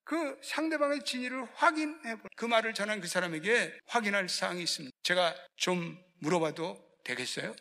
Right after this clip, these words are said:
이렇게 정중하게 물어보시면 돼요. 예? "혹시 이런 얘기를 하지 않았습니까? 무슨 의도에서 그러셨죠?" 정중하게 얘기하면, 예. 그래서 상대방에 대해서 나의 어떤 기대치를 얘기를 해줘요. "나는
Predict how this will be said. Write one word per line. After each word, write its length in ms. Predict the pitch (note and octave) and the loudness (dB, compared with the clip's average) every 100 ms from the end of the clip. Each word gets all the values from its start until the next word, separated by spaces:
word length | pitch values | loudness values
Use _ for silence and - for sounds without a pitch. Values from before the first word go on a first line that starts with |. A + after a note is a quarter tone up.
| _ - | _ -6
이렇게 320 | C4 C#4+ D4+ - - | -6 0 0 -2 -2
정중하게 480 | - F4 F#4+ F4+ F#4 | 2 2 4 4 4
물어보시면 540 | E4+ F4 E4+ D#4 D#4 | 2 4 6 4 0
돼요. 220 | G3+ D#3+ - - - | 0 -2 -2 -12 -2
예? 200 | F#3 C4+ - _ | -2 -2 -8 _
"혹시 240 | D4 - C4+ | -2 0 0
이런 240 | A#3+ A3+ | 2 2
얘기를 200 | G3+ G3 F3+ | 0 0 -2
하지 180 | G3 | 2
않았습니까? 420 | G3 F3 - F3+ - | 2 2 -6 -10 -6
무슨 360 | F3+ A3 D4+ D#4 | 0 2 2 0
의도에서 380 | D4 B3+ A#3 | -2 -4 -6
그러셨죠?" 580 | G#3 G3+ E3+ D#3 E3 A3+ - _ | -6 -6 -6 -6 -4 -4 -6 _
정중하게 580 | - D#4+ D#4+ E4 D4 C#4 A#3+ | 2 4 4 4 4 4 2
얘기하면, 360 | A3 G#3 F3+ - D3 | 4 2 2 -10 -10
예. 180 | C3+ - - - - | -10 -12 -18 -16 0
그래서 260 | C4 C#4 - - - _ | 0 2 -4 -12 -20 _
상대방에 640 | - - D4+ C#4+ C4+ A#3+ A3+ | -6 -4 -2 0 0 0 -2
대해서 360 | G3 F#3 F3 A3 | -2 -4 -4 -6
나의 460 | E3 F#3+ A#3+ C4+ | -2 2 4 4
어떤 380 | A#3+ F3+ B3+ B3 | 4 0 -8 -4
기대치를 760 | - G#3+ B3 - G3 B3+ A3+ - - E3+ | -2 0 0 -2 -2 -2 -4 -10 -4 0
얘기를 320 | A3 B3 G#3 | 2 0 -4
해줘요. 240 | - - - - | -6 -14 -18 2
"나는 440 | G#3+ D4 D#4+ C4 | 4 4 0 -6